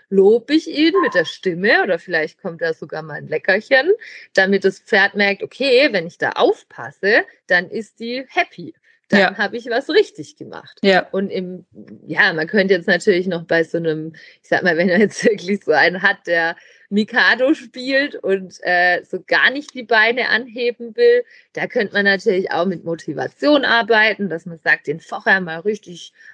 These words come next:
Speaker 1: wach machen und, äh, bisschen beschleunigen und dann halt auch wieder schauen, dass man ordentlich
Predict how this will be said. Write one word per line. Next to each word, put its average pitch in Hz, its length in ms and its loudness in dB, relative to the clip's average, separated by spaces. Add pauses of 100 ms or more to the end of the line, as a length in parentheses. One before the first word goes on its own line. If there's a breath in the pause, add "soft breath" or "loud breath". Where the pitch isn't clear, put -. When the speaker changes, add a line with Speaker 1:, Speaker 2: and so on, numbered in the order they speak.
Speaker 1:
wach 254 280 -2
machen 262 560 0
und, 180 380 -6
äh, 170 320 0
bisschen 175 400 -4
beschleunigen 226 920 2
und 175 260 -2
dann 165 180 0
halt 156 180 0
auch 165 180 -4
wieder 160 200 2
schauen, 175 380 0
dass 156 180 -6
man 165 140 -14
ordentlich 170 560 -4